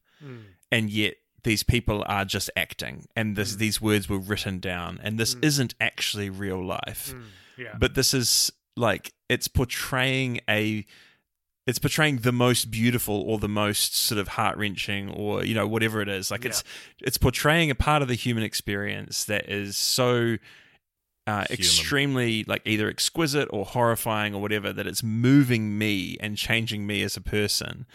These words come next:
Speaker 1: Yeah.
Speaker 2: And what's really, what's really hard about that is when those, when something like that as a film is, like, a tiny little treasure box. Like, what I'm hearing from you guys is that, like,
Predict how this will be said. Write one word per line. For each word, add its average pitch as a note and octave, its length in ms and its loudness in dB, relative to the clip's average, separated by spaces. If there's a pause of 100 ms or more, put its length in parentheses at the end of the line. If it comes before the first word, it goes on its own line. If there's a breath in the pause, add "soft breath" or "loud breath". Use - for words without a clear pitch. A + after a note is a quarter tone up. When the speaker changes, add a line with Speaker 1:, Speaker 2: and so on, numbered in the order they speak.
(280 loud breath)
Speaker 1:
Yeah. B2+ 140 -4
Speaker 2:
And B2+ 120 2
what's D3 260 -2
really, C#3 420 0 (220)
what's C#3+ 260 0
really D#3 560 0 (460)
hard E3 420 0
about G#2 320 0
that - 240 -6
is A2+ 180 -4
when A2+ 220 0
those, A2 400 0
when A2+ 380 -2
something B2+ 320 -2
like A2+ 200 -2
that G#2 300 0 (240)
as A2+ 140 0
a G#2 60 -4
film F#2+ 760 0 (380 loud breath)
is, A#2 200 -2
like, - 140 -4
a G#2+ 40 -8
tiny C#3 380 2
little A#2 220 0
treasure G#2+ 260 0
box. - 400 -4
Like, G#2 160 0
what A#2+ 100 6
I'm A2 120 4
hearing A2+ 360 2
from G#2 200 -4
you G2+ 100 0
guys F#2+ 340 -2
is F#2+ 140 -4
that, - 160 -2
like, F2 160 -2